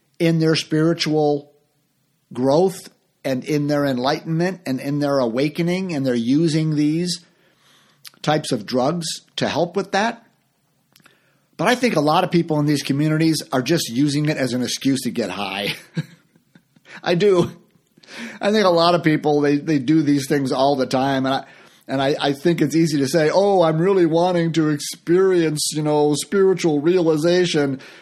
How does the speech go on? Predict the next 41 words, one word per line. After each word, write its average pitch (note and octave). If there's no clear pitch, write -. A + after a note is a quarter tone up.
when G3+
in C4
reality, F3
I D3
think D3+
they B2
just A#2+
want A2
to G2
get F2+
high, E2+
okay? A#2
Which -
is D#3+
fine. C3+
You D3
know, C3
I D3
guess D#3
in D3
my D3+
world, C#3
if -
that C#3+
was B2+
true, C#3
I A#2+
would A2+
rather C3
you A#2+
just A#2
admit A#2
it, D3+
that B2
you B2
just B2
want A2+
to G#2
get G2
high, A2+
um, A2+